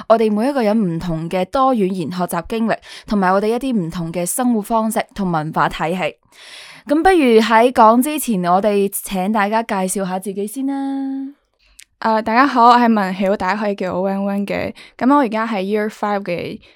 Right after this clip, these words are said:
Speaker 2: 呃，新聞傳播同學嘅。我係，其實本身係河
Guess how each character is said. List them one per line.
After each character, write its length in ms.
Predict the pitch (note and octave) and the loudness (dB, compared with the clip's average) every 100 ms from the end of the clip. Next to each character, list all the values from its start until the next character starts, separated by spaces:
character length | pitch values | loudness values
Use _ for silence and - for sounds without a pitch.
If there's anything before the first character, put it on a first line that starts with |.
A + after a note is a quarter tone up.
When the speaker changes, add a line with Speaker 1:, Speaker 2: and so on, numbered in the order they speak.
| _ | _
Speaker 2:
呃， 220 | - F3+ | -4 -2
新 180 | F#3 B3 | -2 -2
聞 120 | G#3+ G3 | -2 -4
傳 240 | - - | -10 -8
播 180 | F#3+ F#3 | -8 -6
同 180 | - - - | -8 -10 -12
學 80 | - | -14
嘅。 200 | G#3+ - - - - - _ _ | -14 -16 -18 -20 -20 -20 _ _
我 140 | A3 A#3 | 0 2
係， 500 | B3+ A#3 G3 F3+ F3 | 2 2 2 0 -2
其 100 | - | -4
實 100 | G#3 | -6
本 180 | G3 G3 | -2 0
身 160 | A#3 D4 | 2 2
係 140 | A#3+ | 2
河 220 | F#3+ - | 0 -4